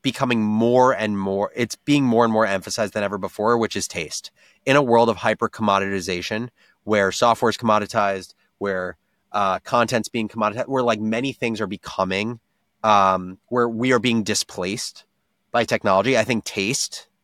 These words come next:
like, having a, being an incredible tastemaker is actually one of the greatest advantages you can have.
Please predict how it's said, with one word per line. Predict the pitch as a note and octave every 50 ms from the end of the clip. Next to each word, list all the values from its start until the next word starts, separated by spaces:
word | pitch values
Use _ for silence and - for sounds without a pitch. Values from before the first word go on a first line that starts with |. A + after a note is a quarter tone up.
| _ _ _ _ _ -
like, | A#2+ B2 A#2 A2 -
having | - - - A#2+ A#2+ A#2 A#2+ C3 C3
a, | A#2+ A2+ A#2 - -
being | - C3+ B2+ B2
an | B2+ B2+
incredible | A#2+ G#2 - A#2 A2 G#2+ G2+ G#2+
tastemaker | - - - G2 F2+ - - A#2+ A#2+ B2+ - D3 D#3+ E3+ - _ _ _ _ _ _ _ _ _
is | - C#3 A#2
actually | B2 A2 A2 A2+ - - - B2 A#2
one | A2 G#2 A2 A2
of | G#2
the | G2 A2
greatest | F2+ G#2 G#2+ G2+ G2+ F#2+ -
advantages | G#2 F#2+ F#2 F#2+ F2+ F2+ E2+ F2 F#2+ F2 E2
you | F#2 F2
can | - F2+
have. | F2+ F2+ D#2+ - - _